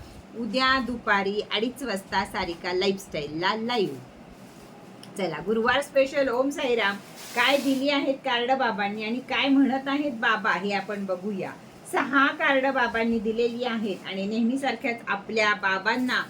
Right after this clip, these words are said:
अगर आपल्या गुरूंना, अगर आपल्या देवतेला, कुणालाही तुमच्या मनातला कुठलाही प्रश्न तुम्ही विचारू शकता. बाबा तुम्हाला त्याचं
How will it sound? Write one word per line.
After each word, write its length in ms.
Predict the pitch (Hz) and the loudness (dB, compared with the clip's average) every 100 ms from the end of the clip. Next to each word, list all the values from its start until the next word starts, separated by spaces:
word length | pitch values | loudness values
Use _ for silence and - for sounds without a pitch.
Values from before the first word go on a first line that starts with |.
| - - | -10 -8
अगर 220 | 196 226 220 | -2 2 0
आपल्या 260 | 208 226 | 0 0
गुरूंना, 760 | 220 214 247 277 254 220 185 190 | 0 -2 0 0 0 0 -2 -2
अगर 200 | 196 208 | -4 -4
आपल्या 240 | 196 214 | -4 -4
देवतेला, 640 | 208 208 214 214 240 190 165 | 0 0 0 0 0 0 -2
कुणालाही 680 | - 254 240 233 247 269 | -2 -2 0 0 0 0
तुमच्या 360 | 269 269 214 226 | -2 -4 -2 -2
मनातला 400 | 226 196 190 196 | -2 -2 -4 -6
कुठलाही 420 | 233 208 202 180 | -6 -8 -4 -4
प्रश्न 360 | 190 220 220 202 | -2 -4 -6 -8
तुम्ही 260 | 190 185 | -8 -8
विचारू 400 | 185 196 196 214 | -8 -6 -4 -4
शकता. 440 | 269 233 - 165 156 - - - | -4 -6 -8 -6 -6 -8 -18 0
बाबा 320 | 226 226 247 | 2 4 2
तुम्हाला 420 | 247 269 254 190 | 0 2 2 0
त्याचं 340 | 185 185 185 | -2 -2 -2